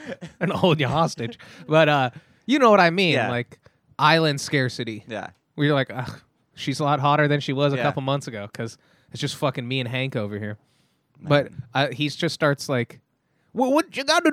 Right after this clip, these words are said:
Speaker 1: do is put on the wig and drink the juice." Oh, man. So, uh, hats off to Cosby for doing what he's gotta do to survive. That's, that's why we're humans. That's how we got here. That's how we got to the top of the food chain.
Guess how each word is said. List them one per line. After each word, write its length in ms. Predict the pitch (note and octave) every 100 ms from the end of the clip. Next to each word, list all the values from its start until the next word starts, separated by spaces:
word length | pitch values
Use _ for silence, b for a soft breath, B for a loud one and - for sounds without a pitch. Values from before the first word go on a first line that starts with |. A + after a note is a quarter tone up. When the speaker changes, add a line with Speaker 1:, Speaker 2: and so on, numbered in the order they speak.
| D4+
Speaker 1:
do 560 | F4 G4 A#4 A4 G4+ C4+
is 160 | D4
put 220 | - D4+ C4
on 260 | C#4 C4+
the 80 | A#3+
wig 440 | A#3+ F4+ G#4 G4
and 200 | G3+ G#3+
drink 360 | G#3 B3+ C#4 G#3
the 80 | A#3
juice." 680 | A3+ C4 D4+ F4+ - - - b b b b b b b b b _ _ _ _ -
Oh, 200 | C#3 B2+ A2+
man. 360 | A#2+ A#2 G#2 - _
So, 240 | - C#3
uh, 220 | C#3 C3+
hats 240 | D#3+ G#3 G#3
off 180 | E3+
to 100 | -
Cosby 460 | D3+ D3 C#3 B2+ C3+
for 160 | - B2+
doing 240 | D3 D3+
what 100 | D3
he's 100 | B2+
gotta 240 | C3 C3+
do 120 | C3 C3
to 80 |
survive. 420 | B2 A#2 A#2+ A2+ G#2+
That's, 280 | C#3+ - - B B B
that's 200 | D#3+ F#3+
why 160 | A3 G#3
we're 200 | F#3+ F#3+
humans. 640 | F3 E3+ E3 E3 F3 - - _ _ _ _ _ _ _
That's 180 | - D3+
how 100 | G3
we 140 | F3 D#3+
got 280 | C#3 D3+
here. 140 | C#3+ E3
That's 200 | D#3 -
how 60 | F3+
we 80 |
got 120 | E3 D#3+
to 60 |
the 60 | C#3+
top 260 | - D3+ D#3+
of 80 |
the 80 | C3+
food 300 | - C#3+ B2+
chain. 380 | - C#3 C#3